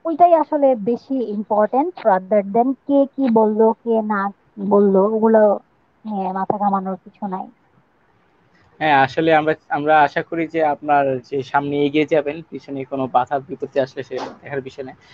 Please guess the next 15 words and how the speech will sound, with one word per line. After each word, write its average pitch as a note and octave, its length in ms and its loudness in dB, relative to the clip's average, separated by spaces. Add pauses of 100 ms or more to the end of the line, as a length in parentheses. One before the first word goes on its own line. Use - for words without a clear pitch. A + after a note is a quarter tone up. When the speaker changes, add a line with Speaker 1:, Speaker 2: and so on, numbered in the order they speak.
(180)
Speaker 2:
তা F3 80 0
এই G3 200 6
মুহূর্তে A3+ 600 6
আপনার F3 400 4
fan E3+ 260 2
followers F3+ 440 2
অনেক F3 200 0
comment F#3 320 2
করছে, F3+ 360 -2
আমরা D3+ 220 2
একটু D3 180 -4
কমেন্টগুলো D#3+ 520 -2
পড়ে D#3 140 0
নিতে D#3 240 -6
চাই। C#3 280 -6